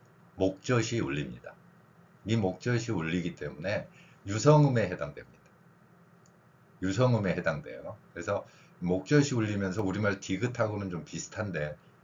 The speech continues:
혀를 물고 낸다는 이런 좀 어려운 발음이죠. 그래서 어쩔 수 없잖아요. 또 비슷한 소리로 가서 시옷으로도 하고 디귿으로도 하고,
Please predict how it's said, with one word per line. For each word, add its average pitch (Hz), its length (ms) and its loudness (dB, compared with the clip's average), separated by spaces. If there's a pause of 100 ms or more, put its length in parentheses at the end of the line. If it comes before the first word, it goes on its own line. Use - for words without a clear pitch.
(100)
혀를 147 380 4
물고 90 380 0
낸다는 73 480 -2
이런 69 280 -12 (800)
좀 - 160 -12
어려운 92 460 6 (220)
발음이죠. 71 500 -6 (260)
그래서 143 360 2 (880)
어쩔 147 220 2
수 131 80 4
없잖아요. 76 440 -2
또 90 180 -4 (280)
비슷한 120 400 4
소리로 87 320 -4
가서 - 400 -8 (880)
시옷으로도 117 640 4
하고 113 520 2 (960)
디귿으로도 95 500 2
하고, 104 460 -2